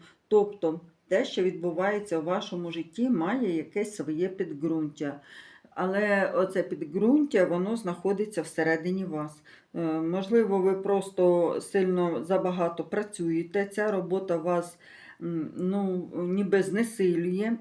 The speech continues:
забирає всі сили і енергію, через це ви можете відчувати перевтому. Але саме ще таке, що, е, вам потрібно чекати,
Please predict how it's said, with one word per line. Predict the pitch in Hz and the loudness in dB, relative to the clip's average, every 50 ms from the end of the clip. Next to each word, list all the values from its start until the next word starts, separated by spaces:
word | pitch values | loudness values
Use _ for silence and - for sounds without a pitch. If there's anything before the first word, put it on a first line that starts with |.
| - - | -6 -8
забирає | 160 156 190 185 190 208 208 220 233 240 240 220 | -4 0 0 0 2 2 2 4 4 6 6 4
всі | 214 214 - - 220 208 | 4 2 -2 -4 -6 -6
сили | 214 - 226 233 240 226 214 | -4 -2 0 2 2 2 2
і | 190 - - 180 | 0 0 0 0
енергію, | 185 180 180 175 175 170 165 160 180 185 202 190 | 2 2 2 2 2 2 2 2 0 -2 -4 -4
через | 190 - 202 180 170 185 - | -4 -4 -4 -4 -4 -4 -4
це | - 220 233 | -2 -2 0
ви | 233 220 | 0 0
можете | 196 185 185 185 185 - 180 | 0 -2 -4 -4 -4 -6 -6
відчувати | 175 180 - - 180 180 180 180 180 - | -6 -6 -8 -6 -4 -2 -2 -2 -2 -6
перевтому. | 175 - - 214 226 233 233 233 - - 170 165 165 165 165 175 196 226 - - - - - - - - - - - - _ | -4 0 2 4 4 4 4 2 -2 -2 -2 0 0 0 -2 -4 -6 -8 -10 -14 -20 -20 -20 -20 -20 -20 -20 -20 -20 -14 _
Але | - 180 196 196 220 262 285 277 269 262 - - - | -2 0 2 4 4 6 6 6 6 4 2 0 -4
саме | 185 - - 220 208 208 202 202 196 196 | -12 -10 -6 -2 -2 0 0 0 -2 -2
ще | 202 - - 196 | -4 -2 -2 -2
таке, | 190 190 185 180 - - 165 170 | 0 0 -2 -4 -2 -2 -2 -2
що, | - - - 170 | -2 -4 -4 -2
е, | 170 170 - - - 180 175 170 175 | -2 -2 -2 -2 -2 -2 0 0 0
вам | 165 160 170 170 165 | 0 0 -2 -2 -2
потрібно | 170 170 170 - - 175 156 156 165 165 156 156 156 - - - _ _ | -2 -4 -4 -4 -2 -2 -2 0 0 0 -2 -2 -4 -8 -14 -20 _ _
чекати, | - - 214 202 202 - 247 269 294 294 294 - 170 160 160 165 | -6 -2 -2 -2 2 4 4 4 4 4 2 0 -2 0 -2 -2